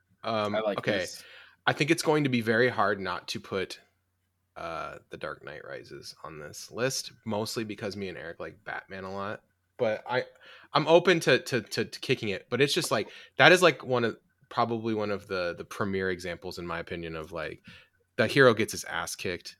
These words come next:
Speaker 1: Bane breaks his back, makes him humble.
Speaker 2: He starts the movie, Bruce Wayne is,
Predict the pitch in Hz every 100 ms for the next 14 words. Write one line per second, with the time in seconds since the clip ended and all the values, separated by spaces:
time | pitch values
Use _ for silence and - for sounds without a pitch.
0 | _ _ - 123 123 110 101 95 - 82
1 | - 82 82 - 95 - 85 - 82 80
2 | 82 - - - - - - 156 - 165
3 | 160 - 143 151 131 104 113 - 123 131
4 | 127 117 - 202